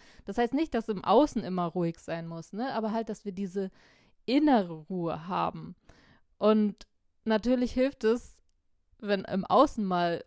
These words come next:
Ruhe ist, damit du überhaupt merkst, ob in dir drin Unruhe ist, ne? So wie jetzt. Deshalb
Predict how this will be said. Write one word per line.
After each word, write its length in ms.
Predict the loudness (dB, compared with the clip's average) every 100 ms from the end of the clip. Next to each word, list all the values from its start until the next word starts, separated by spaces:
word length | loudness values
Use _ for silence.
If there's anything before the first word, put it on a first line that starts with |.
| -6
Ruhe 260 | 0 2
ist, 220 | 2 0
damit 200 | 0 -2
du 40 | -2
überhaupt 220 | -4 -2
merkst, 380 | 4 4 4 -2
ob 120 | -8
in 180 | -2 0
dir 120 | 0
drin 340 | 0 2 2
Unruhe 540 | 2 -2 -2 -4 -6 -2
ist, 300 | -2 -4 -2
ne? 160 | -2 -2
So 120 | -4
wie 100 | -2
jetzt. 300 | -2 -2 -4
Deshalb 300 | -2 -2